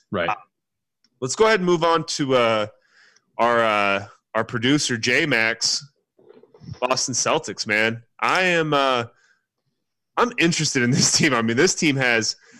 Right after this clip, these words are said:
Speaker 2: you know, arguably as many question marks as, uh, as the Nets do. What are your thoughts here with this new look in the Kemba Walker signing?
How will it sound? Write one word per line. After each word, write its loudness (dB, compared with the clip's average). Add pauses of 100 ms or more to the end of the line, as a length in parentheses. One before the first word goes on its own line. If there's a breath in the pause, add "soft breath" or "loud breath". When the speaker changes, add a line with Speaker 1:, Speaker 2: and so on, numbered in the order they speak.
(220 soft breath)
Speaker 2:
you -2
know, 0
arguably 2
as 2
many -2
question -2
marks 0
as, -2
uh, 0 (1300)
as 0
the -6 (300)
Nets 0
do. -6 (1400)
What 4
are 4
your 2
thoughts 0
here 2
with -4
this -6
new 0
look 0 (220)
in 0
the -4
Kemba -2
Walker 0
signing? 0